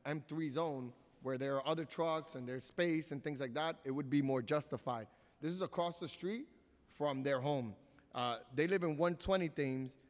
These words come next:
and what's the address of that? One fifteen Thames. So there's, uh, literally two houses away,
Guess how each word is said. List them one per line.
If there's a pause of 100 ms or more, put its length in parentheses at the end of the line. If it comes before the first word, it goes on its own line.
and
what's
the
address
of
that? (800)
One
fifteen
Thames. (340)
So
there's,
uh,
literally
two (460)
houses
away,